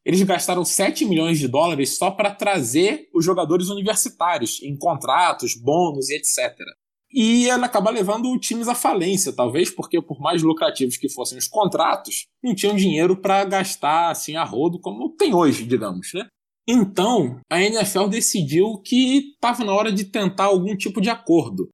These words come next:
E ela sabia que o Al Davis, esse maluco, não ia aceitar nenhum acordo. Então decidiram buscar o fundador e o cara centrado da A F L, o Lamar Hunt.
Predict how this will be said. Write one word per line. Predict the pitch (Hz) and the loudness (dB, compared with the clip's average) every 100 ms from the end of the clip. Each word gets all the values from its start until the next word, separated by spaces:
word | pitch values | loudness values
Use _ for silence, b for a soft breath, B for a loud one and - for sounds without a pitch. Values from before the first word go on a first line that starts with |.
| _ _ | _ _
E | 320 | 2
ela | 392 262 | 2 0
sabia | - 196 156 220 | 0 0 0 -2
que | 233 220 | -2 0
o | |
Al | 175 131 | 2 2
Davis, | 143 196 107 104 - | 2 0 0 -6 -6
esse | - 107 - | -2 -2 -2
maluco, | 107 101 131 190 - 95 - - | -4 0 2 2 0 -12 -12 -10
não | 233 254 311 165 | -2 2 4 4
ia | 175 202 214 208 | 4 2 2 0
aceitar | 175 - 143 160 180 | -2 0 0 0 -2
nenhum | 170 175 | -2 -2
acordo. | 196 - 139 110 95 - _ - | -4 -2 -2 -2 -8 -14 _ -4
Então | 277 - 196 226 | -2 2 0 2
decidiram | 214 196 185 156 190 190 | -2 0 0 2 2 0
buscar | 175 160 - 156 175 196 - - | 0 -2 -2 0 2 0 -6 -6
o | 254 | -4
fundador | - 277 247 180 151 190 220 - | 0 2 2 2 4 4 2 -4
e | 180 190 220 226 | -4 -2 -2 -6
o | 220 196 | -8 -4
cara | 185 196 | 0 0
centrado | 196 277 220 - 156 170 170 160 | 0 0 0 0 2 2 0 -4
da | 156 | -4
A | 151 | -4
F | 147 - | -6 -4
L, | 147 170 180 - _ | -2 -2 -4 -10 _
o | 208 | 0
Lamar | 190 151 160 123 | 2 0 -4 -6
Hunt. | 113 101 | -8 -10